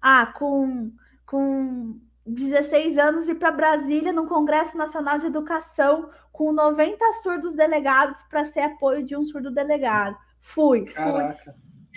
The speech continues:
Speaker 1: Assim, é, é fenomenal, assim, tem que falar. Minha mãe, acho que ela ficou louca, assim, em vários momentos, porque dei trabalho, viu, com essa coisa de Libras.
Speaker 2: Imagino.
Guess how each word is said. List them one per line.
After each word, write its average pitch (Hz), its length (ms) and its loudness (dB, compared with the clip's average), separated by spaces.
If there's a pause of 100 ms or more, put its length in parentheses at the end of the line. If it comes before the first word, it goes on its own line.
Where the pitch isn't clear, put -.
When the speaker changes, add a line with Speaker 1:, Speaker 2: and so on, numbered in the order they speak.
(100)
Speaker 1:
Assim, 226 500 -8 (420)
é, 226 500 0
é 233 40 -10
fenomenal, 240 760 -2
assim, 196 540 -10
tem 208 160 -10
que - 120 -20
falar. 247 300 -6
Minha 226 280 -2
mãe, 247 240 2
acho 254 180 -6
que - 100 -4
ela 269 160 0
ficou 269 680 -2 (420)
louca, 247 480 2
assim, 240 200 -6
em 226 240 -2
vários 233 340 -2
momentos, 262 480 -2
porque 233 420 -4
dei 214 160 -2
trabalho, 277 640 -2
viu, 269 160 -2
com 254 200 -4
essa 247 220 -6
coisa 247 340 -4
de 247 120 -6
Libras. 220 460 -8 (800)
Speaker 2:
Imagino. 165 480 -4